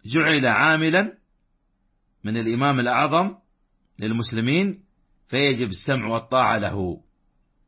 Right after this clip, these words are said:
وهذا يدل على وجوب السمع والطاعة للإمام وللخليفة المسلم. ولا شك أن لزوم السمع والطاعة للإمام المسلم أصل من أصول الاعتقاد،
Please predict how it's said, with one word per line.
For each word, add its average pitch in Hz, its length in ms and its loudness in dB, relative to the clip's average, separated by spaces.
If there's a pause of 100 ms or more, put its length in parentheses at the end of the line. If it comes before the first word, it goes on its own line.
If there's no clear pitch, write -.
(360)
وهذا 113 400 -2
يدل 120 280 -2
على 120 260 0
وجوب 117 420 0
السمع 139 400 -2
والطاعة 147 440 2
للإمام 123 560 0 (760)
وللخليفة 135 760 -2
المسلم. 123 500 -2 (1400)
ولا 170 240 2
شك 185 340 0
أن 131 560 0 (480)
لزوم 127 420 0
السمع 123 360 -2
والطاعة 120 720 0 (1080)
للإمام 127 460 -2
المسلم 143 460 -2
أصل 170 340 -2
من 113 260 -6
أصول 151 320 0
الاعتقاد، 131 600 0